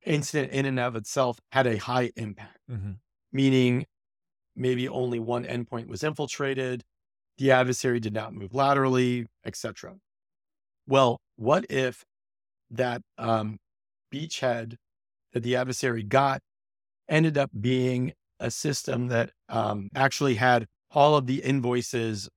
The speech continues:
Speaker 1: for that organization and put the organization at a standstill?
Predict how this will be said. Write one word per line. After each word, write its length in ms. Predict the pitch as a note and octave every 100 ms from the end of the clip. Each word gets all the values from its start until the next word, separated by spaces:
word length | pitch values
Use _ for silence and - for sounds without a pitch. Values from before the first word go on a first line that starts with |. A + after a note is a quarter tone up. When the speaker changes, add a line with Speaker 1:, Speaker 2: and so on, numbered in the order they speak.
| _
Speaker 1:
for 200 | D3+ C#3
that 160 | B2+
organization 680 | B2 A#2+ A#2+ A2 A#2+ A#2 A#2+
and 80 | G#2+
put 120 | B2
the 60 | B2+
organization 500 | B2 A#2 A2 A2+ A#2+
at 140 | A2
a 20 |
standstill? 680 | G#2+ - A#2+ A2+ - G2 -